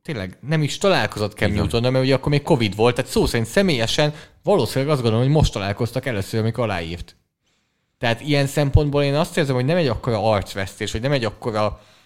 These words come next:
Speaker 1: ő küldte el, én küldtem el, vagy ki küldte el szituáció, nem.
Speaker 2: Nekem nem áll össze. Valam-, valamiért nekem,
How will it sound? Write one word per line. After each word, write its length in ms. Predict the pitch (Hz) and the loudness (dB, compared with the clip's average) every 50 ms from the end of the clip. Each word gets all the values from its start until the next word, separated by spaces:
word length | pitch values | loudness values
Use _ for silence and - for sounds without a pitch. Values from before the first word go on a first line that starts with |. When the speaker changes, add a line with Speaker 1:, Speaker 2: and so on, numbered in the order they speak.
| _ _ _ _ _ - | _ _ _ _ _ -6
Speaker 1:
ő 200 | 143 139 127 117 | -4 -2 -2 -2
küldte 420 | - - 117 110 107 101 - 113 | -2 -2 -2 -2 -2 -2 -2 -2
el, 160 | 107 107 107 | -2 0 0
én 200 | 107 107 107 107 | -2 -2 -2 -2
küldtem 400 | 104 - 113 107 98 - 107 104 | -4 -4 -4 -6 -6 -4 -4 -4
el, 220 | 104 104 101 98 101 | -2 -2 -2 -2 -2
vagy 140 | 101 98 - | -4 -6 -6
ki 160 | - 120 101 | -8 -10 -8
küldte 340 | - 117 107 101 101 - 117 | -6 -6 -6 -6 -4 -4 -4
el 120 | 110 104 | -4 -6
szituáció, 640 | - - 110 - - 113 104 101 101 - - 127 113 110 | -6 -10 -14 -10 -6 -4 -4 -4 -4 -6 -8 -6 -4 -4
nem. 280 | 117 117 113 113 117 - - - | -4 -4 -6 -6 -8 -12 -14 -16
Speaker 2:
Nekem 240 | - - - 101 | -14 -8 -6 -4
nem 120 | 101 101 101 | -2 -2 -2
áll 220 | 95 92 87 85 | 0 0 0 0
össze. 320 | 85 82 - - - 87 82 - - - - - - | -2 -2 -4 -4 -4 -4 -4 -6 -12 -16 -14 -6 0
Valam-, 340 | 80 90 90 90 85 64 | 2 2 4 2 2 -2
valamiért 340 | 69 90 90 90 90 85 82 | -4 -4 -2 -2 -2 -2 -4
nekem, 260 | 80 80 - - 80 | -4 -6 -6 -4 -4